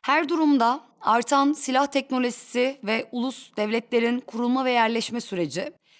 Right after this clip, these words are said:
Savaşların hem daha yıkıcı hem de daha geniş kitlelere etkileyici boyutlara ulaşmasına neden olmuş.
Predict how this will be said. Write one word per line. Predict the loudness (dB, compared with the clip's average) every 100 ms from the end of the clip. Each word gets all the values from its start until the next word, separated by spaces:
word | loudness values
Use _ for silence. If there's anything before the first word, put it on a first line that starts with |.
| -4
Savaşların | 2 2 2 0 2 4 2
hem | 4 6
daha | 6 6
yıkıcı | 4 0 -2 0
hem | 0 2 0
de | 0 4
daha | 2
geniş | 2 0 -2
kitlelere | -6 -8 -4 -2 0 0
etkileyici | -2 -6 -4 -2 -2
boyutlara | -2 -2 -4
ulaşmasına | -2 -2 -2 -4 -8 -6 -4
neden | -4 -4
olmuş. | -4 -4 -6 -10